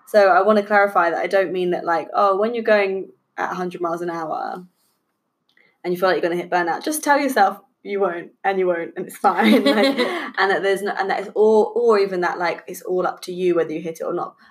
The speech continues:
Speaker 1: I don't believe that. Like, our bodies can only handle so much, and so can our
Speaker 2: Mm.
Speaker 1: minds.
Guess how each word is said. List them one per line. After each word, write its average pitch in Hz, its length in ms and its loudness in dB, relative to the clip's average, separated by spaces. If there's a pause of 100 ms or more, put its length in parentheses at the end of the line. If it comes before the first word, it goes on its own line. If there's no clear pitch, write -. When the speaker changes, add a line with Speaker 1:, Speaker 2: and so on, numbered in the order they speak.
(160)
Speaker 1:
I 175 60 0
don't 202 220 2
believe 175 280 2
that. - 260 -2
Like, - 220 -4
our 170 120 -2
bodies 180 300 0
can 175 160 -6
only 165 160 -4
handle 160 300 0
so 147 180 -8
much, - 300 -4
and - 100 -12
so - 160 -8
can - 160 -12
our 220 60 -2
Speaker 2:
Mm. 233 60 2
Speaker 1:
minds. 220 440 0